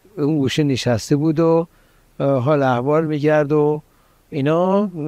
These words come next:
گفتش که: "تو چه اموالی داری؟" شعبانو پرسید. گفت: "دور از جون شما یه الاغ."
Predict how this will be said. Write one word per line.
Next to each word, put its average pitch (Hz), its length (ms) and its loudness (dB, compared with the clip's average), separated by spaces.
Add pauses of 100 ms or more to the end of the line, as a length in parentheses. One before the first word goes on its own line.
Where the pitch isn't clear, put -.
(480)
گفتش 180 420 -2
که: 185 420 0 (2250)
"تو 220 300 2 (840)
چه 226 240 2
اموالی 165 540 2
داری؟" 123 360 0
شعبانو 139 460 2
پرسید. 127 400 -4
گفت: 202 200 0
"دور 202 180 4
از 190 120 2
جون 196 220 -2
شما 180 300 -2
یه 208 80 2
الاغ." 175 300 0